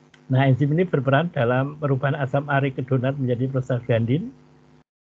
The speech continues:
Nah, jika ada ligan atau senyawa yang dapat menginhibisi atau menghalangi kerja enzim, eh, siklooksigenase dua terhadap asam arik donat, maka, eh, prostaglandina tadi tidak terbentuk.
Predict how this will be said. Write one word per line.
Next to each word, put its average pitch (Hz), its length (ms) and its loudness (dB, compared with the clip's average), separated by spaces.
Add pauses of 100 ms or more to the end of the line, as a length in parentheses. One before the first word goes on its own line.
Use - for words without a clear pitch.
Nah, 110 320 -2
jika 127 320 2
ada 127 240 2
ligan 127 320 2
atau 139 240 -2
senyawa 185 480 -2
yang 127 80 4
dapat 120 240 -2
menginhibisi 135 960 0 (1040)
atau 113 160 -2
menghalangi 123 560 4
kerja 135 320 0
enzim, 139 480 0 (960)
eh, 113 400 -4
siklooksigenase 127 1040 -2
dua 127 400 -2
terhadap 120 400 -2
asam 135 240 0
arik 127 320 0
donat, 143 320 -2 (640)
maka, 143 480 0 (160)
eh, 117 320 -2
prostaglandina 117 800 0
tadi 113 240 -2 (120)
tidak 113 200 -4
terbentuk. 104 560 -6